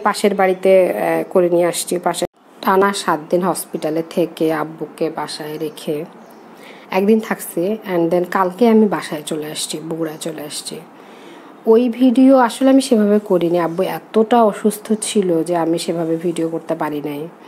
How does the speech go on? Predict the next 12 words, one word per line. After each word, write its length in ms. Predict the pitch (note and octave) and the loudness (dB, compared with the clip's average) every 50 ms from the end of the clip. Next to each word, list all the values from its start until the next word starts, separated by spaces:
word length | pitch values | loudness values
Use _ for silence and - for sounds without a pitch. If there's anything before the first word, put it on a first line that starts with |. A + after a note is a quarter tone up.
| - - - - - - - - - - - - - - - - - | -20 -20 -20 -20 -20 -20 -20 -20 -20 -20 -20 -20 -20 -20 -12 -4 0
তো 280 | G3+ G3+ G3 G#3 G#3 - | 2 2 2 2 0 -2
সব 180 | - - C4+ C4 | -2 -2 0 2
মিলে 280 | B3 C#4+ D#4 D4+ E4 D#4+ | 4 6 6 6 4 4
হয়তো 260 | D#4 C#4+ C4+ - C4+ | 4 2 2 4 4
বা 100 | B3+ B3 | 4 4
একদিনের 400 | A3 F#3+ F#3+ F#3 G3+ G3+ G3 F#3+ | 4 4 2 2 4 4 4 4
একটা 200 | E3+ - - F3 | 2 0 -2 -2
ভিডিও 280 | E3+ F3+ E3 E3+ E3+ | -2 -2 -2 0 0
আমি 180 | E3 D3+ D#3 D#3+ | 0 0 -2 -2
দিতে 200 | E3 D#3+ - - | -4 -4 -8 -8
পারবো। 320 | - C#3+ C#3 D3 - - - - - - - - - - - - - - - - - - | -8 -10 -12 -12 -12 -14 -16 -16 -20 -20 -20 -20 -20 -20 -20 -20 -20 -20 -20 -20 -20 -16
আর 380 | - F#3 F3 E3+ E3 E3 D#3+ D#3 | -12 -8 -4 -4 -2 -2 -4 -6